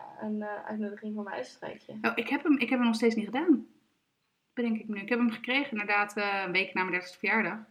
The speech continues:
Speaker 2: Dat ik echt dacht, oh ja, gefeliciteerd,
Speaker 1: Oh ja.
Speaker 2: hè. Je mag met een,
Speaker 1: Ja, ik
Speaker 2: een
Speaker 1: kreeg hem dus, ik
Speaker 2: roertje,
Speaker 1: kreeg hem dus
Speaker 2: met
Speaker 1: in
Speaker 2: een
Speaker 1: janu-
Speaker 2: roertje staven. Oh, really?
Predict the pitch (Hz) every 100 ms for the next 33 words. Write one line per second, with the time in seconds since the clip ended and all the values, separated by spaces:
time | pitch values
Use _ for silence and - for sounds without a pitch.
0 | _ - - - - 185 - - 190 -
1 | - 240 208 190 - 214 277 262 220 214
2 | 214 233 208 208 208 208 196 190 190 220
3 | - 311 330 339 233 240 - 262 269 277
4 | 254 - 214 247 285 247 - - - -
5 | 175 - 202 185 185 277 226 190